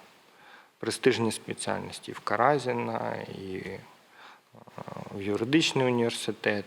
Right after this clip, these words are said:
і медичний університет. Ну, і, звичайно, величезні конкурси в, е, виші з особливими умовами, е, навчання. Я маю на увазі університет внутрішніх справ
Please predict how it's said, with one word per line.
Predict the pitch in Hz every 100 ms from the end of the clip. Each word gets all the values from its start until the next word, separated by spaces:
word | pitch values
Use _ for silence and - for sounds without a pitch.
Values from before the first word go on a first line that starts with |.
| -
і | 90
медичний | 90 101 160 - 127
університет. | 123 113 110 110 - - - 104 - -
Ну, | 95 170
і, | 113
звичайно, | 101 113 - 180 143
величезні | 110 113 113 - 139 117 110
конкурси | 107 127 120 117 - 110
в, | 104 107
е, | 107 - - - - - 113 107 104 104 110 113 110
виші | 104 123 - 110
з |
особливими | 104 - 120 110 117 110 104
умовами, | 104 110 104 101 98 104
е, | 107 - - - - - - - 110
навчання. | 107 117 - 185 185 170 156 143 - - - -
Я | 110
маю | 104 98
на | 98 95
увазі | 98 98 101
університет | 104 101 107 - 104
внутрішніх | 101 95 - - 117
справ | - - 180 185